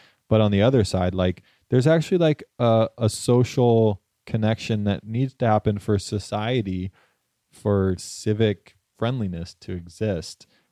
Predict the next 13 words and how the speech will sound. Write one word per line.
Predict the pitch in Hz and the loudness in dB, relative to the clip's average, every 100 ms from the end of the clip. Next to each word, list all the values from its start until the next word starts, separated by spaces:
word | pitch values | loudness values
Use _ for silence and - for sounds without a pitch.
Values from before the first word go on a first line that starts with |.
| - | -2
and, | 107 107 - | -2 -2 -2
and | 123 123 | -4 0
for | 143 | 2
that | 135 - _ _ | 2 0 _ _
to | 117 | -4
be | 107 | -2
a | 85 | -2
positive | - 107 110 95 85 | -4 -2 -2 -4 -8
experience | 82 - 117 104 85 - | -12 -12 -8 -6 -8 -8
overall, | 82 85 87 98 82 82 | -10 -8 -4 -4 -4 -6
even | 113 117 95 | -4 -4 -4
with | 87 | -6
strangers. | - 104 98 82 71 - | -4 -6 -6 -8 -14 -16